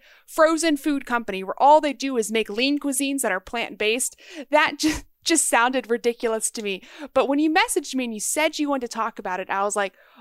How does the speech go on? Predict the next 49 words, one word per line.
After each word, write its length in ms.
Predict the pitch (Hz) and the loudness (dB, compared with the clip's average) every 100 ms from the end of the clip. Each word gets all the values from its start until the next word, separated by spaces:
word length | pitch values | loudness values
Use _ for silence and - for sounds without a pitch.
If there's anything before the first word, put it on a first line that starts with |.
| - | -2
"Ooh, 220 | 349 415 | 4 6
okay, 280 | 226 - 202 | 4 4 0
well, 160 | 180 180 | 2 0
it 80 | 208 | 0
has 340 | 269 427 - | 0 0 0
Feroldi 640 | - 311 294 330 311 254 | -2 2 4 4 2 -4
interested, 580 | 185 196 202 - 190 185 | -6 -6 -10 -8 -8 -6
so 120 | - - | -8 -4
I 260 | 214 277 | 0 2
should 200 | 277 220 | 0 -4
be 160 | 190 190 | -8 -8
interested. 560 | 156 180 185 - 196 180 | -8 -10 -12 -8 -8 -4
It 40 | |
has 340 | 214 311 330 254 | 2 2 2 0
Joey 380 | 285 302 285 | 2 4 2
interested, 480 | 190 208 190 196 185 | -4 -6 -8 -8 -6
so 100 | 220 | -6
maybe 400 | 214 302 359 311 | -2 0 0 2
I 100 | 277 | 0
need 200 | 240 233 | 0 -6
to 80 | 208 | -6
give 160 | 214 202 | -4 -2
it 80 | |
a 40 | 190 | -4
little 220 | 196 196 | -4 -4
bit 140 | 196 | -4
more 180 | - 185 | -6 -8
thought." 420 | 180 202 185 - - - - 233 | -6 -4 -2 -4 -10 -20 -20 -4
And 80 | 302 | 2
I 60 | |
was 120 | 381 392 | 2 4
a 40 | |
little 200 | 359 587 | 4 4
bit 160 | 523 - | 4 2
impressed, 640 | 285 - 370 - - - - | -4 0 2 2 -2 -6 -2
actually, 400 | 214 214 226 196 | -2 -4 -8 -6
when 100 | 180 | -6
I 80 | |
was 220 | 185 190 202 | -6 -8 -8
reading 280 | 247 233 | -6 -6
through 280 | 196 214 208 | -6 -4 -4
it 80 | 196 | -4
and 160 | 196 202 | -6 -6
doing 260 | 262 269 | -4 -4
my 120 | 226 196 | -2 -4
initial 340 | 202 214 214 | -4 -6 -6
round 240 | 196 190 | -6 -6
of 160 | 185 - | -8 -12
research. 500 | 185 185 180 170 - | -10 -6 -6 -6 -8